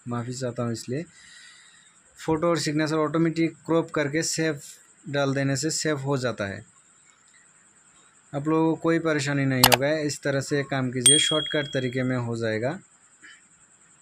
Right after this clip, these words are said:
तो चलिए दोस्तों, इस वीडियो को आप लोगों को दिखाई दिया कैसे कैसे होता है। ये जो folder होता है, देखिए ज़ीरो ज़ीरो वन, वो photo sign पे except from, pen from, rejected from, scanning पीडीएफ़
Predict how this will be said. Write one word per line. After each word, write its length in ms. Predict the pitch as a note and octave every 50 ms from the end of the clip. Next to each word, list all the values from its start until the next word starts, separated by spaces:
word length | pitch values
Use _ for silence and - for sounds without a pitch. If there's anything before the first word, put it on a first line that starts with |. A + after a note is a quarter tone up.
| _ _ - _ _ - - - - - - _ _ _ -
तो 400 | D#3+ E3 E3 D#3+ D#3+ D#3+ D#3 D#3
चलिए 340 | C#3+ - E3 D#3+ E3 F3 E3+
दोस्तों, 280 | E3+ E3 E3 - F3+
इस 160 | F3 E3+ D#3 D3
वीडियो 320 | D3 D3 D3 D#3 D#3 D3+
को 100 | D3 E3
आप 160 | D3+ D3+ D3
लोगों 180 | D3 D3+ D3 C#3+
को 80 | D3+
दिखाई 380 | C#3+ C3+ C3+ - - C#3+ C#3+ C#3+
दिया 180 | C3+ C#3+ C#3+ C#3
कैसे 320 | C#3 D3 C#3 B2+ C#3 C#3
कैसे 200 | C3+ C3+ B2+ C3+
होता 160 | C3 B2+ C3+
है। 100 | C3+ D3
ये 160 | D3+ D#3 D#3+
जो 120 | D3+ D3+ D#3
folder 400 | D3 - - D3+ D3+ D3 D3+ C#3+
होता 220 | C#3 B2+ A#2+ B2+
है, 140 | B2 C3+ D3
देखिए 460 | C#3+ C3+ B2+ A#2+ - C#3 D3+ E3+ E3+
ज़ीरो 260 | D3+ C#3 C3+ C3+ C#3+
ज़ीरो 240 | C3+ C#3 C#3+ C#3+ C#3+
वन, 300 | C3+ C3+ C#3 C#3 D3 D#3
वो 360 | D#3 D3 C#3 C3+ C3+ C3+ C3
photo 340 | C3 - - C#3+ C#3 D3+ D3+
sign 340 | C#3 - - D3 C#3 C#3 C3+
पे 380 | C3+ D3 D3+ D#3+ F3 F3 D3 C3
except 280 | - - D3+ C#3+ C#3
from, 360 | - - C#3+ C#3+ C#3+ D3 D#3 D#3+ - _ - - - - _ _ _ _ -
pen 240 | D3+ D3 D3 D3
from, 340 | C#3 - D3 C#3+ C#3+ D3 C#3+
rejected 480 | C3 C3 B2+ C3+ C#3+ C#3 - D3+ C#3+ C#3
from, 340 | - - D3 C#3+ C#3 C#3 C3+
scanning 380 | C3 - - C#3+ C#3+ C#3+ C#3+
पीडीएफ़ 440 | C3+ - C#3 C3 C3 C3+ C3+ D#3